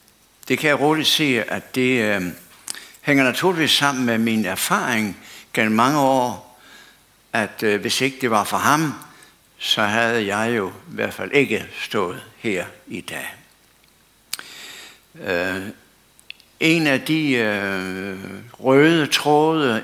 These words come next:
i mit liv, det var jo netop, at der kom sådan en stærk,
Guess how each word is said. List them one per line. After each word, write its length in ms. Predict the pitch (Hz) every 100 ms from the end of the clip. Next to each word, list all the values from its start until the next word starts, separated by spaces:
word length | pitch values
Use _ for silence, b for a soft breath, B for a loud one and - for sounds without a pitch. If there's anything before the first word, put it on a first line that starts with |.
| 76
i 100 | 117
mit 260 | 113 107
liv, 380 | 139 180 170 117 - -
det 180 | 131 135
var 180 | 131
jo 160 | 131 117
netop, 440 | 120 135 131 - -
at 400 | 101 101 - - B B B B B B B -
der 100 | 117
kom 420 | - 131 113 87
sådan 260 | - 127 117
en 140 | 104
stærk, 640 | - - 143 131 - -